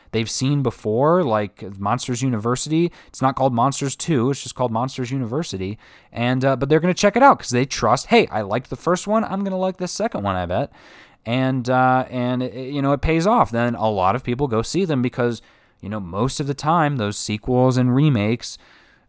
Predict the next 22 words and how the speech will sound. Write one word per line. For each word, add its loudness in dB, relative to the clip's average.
are 0
really -8
good. 2
They're, 0
they're 0
good. -4
There's -4
bad -2
ones, 0
obviously, -4
like, -4
you -6
know, -6
The -8
Hobbit -2
Battle -4
for -14
Five -4
Army, -4
Five -4
Armies. -2
It, -2